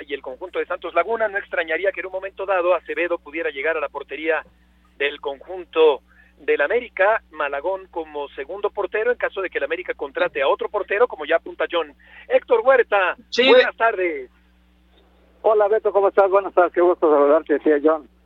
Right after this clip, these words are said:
Speaker 1: Pues aquí estamos ya listos para platicar sobre la posible llegada de el portero Jiménez, eh, decía John, al equipo de Tijuana, y la muerte
Speaker 2: Sí.
Speaker 1: de Franco Harris, una de las grandes leyendas, John, del fútbol
Speaker 2: Sí,
Speaker 1: americano.
Speaker 2: caray.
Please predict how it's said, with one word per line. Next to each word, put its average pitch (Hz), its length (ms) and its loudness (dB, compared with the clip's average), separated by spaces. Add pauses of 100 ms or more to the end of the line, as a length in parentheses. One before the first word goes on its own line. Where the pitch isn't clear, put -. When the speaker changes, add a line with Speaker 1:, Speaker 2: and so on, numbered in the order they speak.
(840)
Speaker 1:
Pues - 200 -8
aquí 160 160 -2
estamos 202 300 0
ya 208 280 6 (280)
listos 196 380 -4
para 180 200 4
platicar 190 800 2 (120)
sobre 160 340 -2
la 156 100 -2
posible 262 400 -10
llegada 240 340 0
de 175 380 -2 (320)
el 156 160 -8
portero 254 340 0
Jiménez, 220 560 -4 (100)
eh, 180 160 -10
decía 202 300 -4
John, 220 180 -2
al 190 100 2
equipo 208 360 -8
de 190 320 2 (380)
Tijuana, 214 560 0 (400)
y 190 160 -10
la 185 160 4
muerte 247 460 2
Speaker 2:
Sí. 220 340 2
Speaker 1:
de 185 320 0
Franco 247 340 -4
Harris, 233 460 2
una 226 140 -2
de 202 80 2
las 175 120 2
grandes 226 300 0
leyendas, 208 480 0
John, 220 180 -2
del 202 120 0
fútbol 208 220 -2
Speaker 2:
Sí, 202 100 0
Speaker 1:
americano. 180 360 2
Speaker 2:
caray. - 460 0